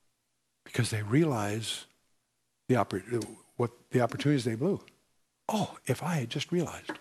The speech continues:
boy, would I have lived my life differently." Really? Let's pay attention. Huh? To whom is this written? The original recipients were Christians. Each warning will substantiate that fact. The correct interpretation of the entire book hinges on the answer to one question.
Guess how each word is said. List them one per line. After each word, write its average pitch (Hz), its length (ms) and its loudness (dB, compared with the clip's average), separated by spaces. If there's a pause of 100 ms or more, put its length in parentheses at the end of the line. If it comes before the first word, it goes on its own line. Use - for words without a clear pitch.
(680)
boy, 190 180 4
would 123 140 0
I 151 100 2
have 127 100 0
lived 131 160 2
my 127 80 0
life 127 240 2
differently." 113 440 -2 (520)
Really? 269 520 8 (640)
Let's 208 200 8
pay 240 100 8
attention. - 440 4 (260)
Huh? 214 80 0 (1040)
To 143 80 8
whom 214 160 10
is 220 80 4
this 180 120 2
written? 247 300 6 (340)
The 127 120 4
original 196 420 10
recipients 202 480 6
were 160 80 2
Christians. 214 560 6
Each 185 220 8
warning 190 260 6
will 156 100 8
substantiate 175 760 8
that 160 180 8
fact. - 360 2 (1080)
The 131 80 4
correct 208 360 10
interpretation 185 760 8
of 151 140 8
the 147 100 8
entire 220 460 8
book 180 320 6
hinges 190 480 8
on 160 240 8
the 156 160 10
answer 214 280 6
to 170 100 8
one 214 200 8
question. 202 440 6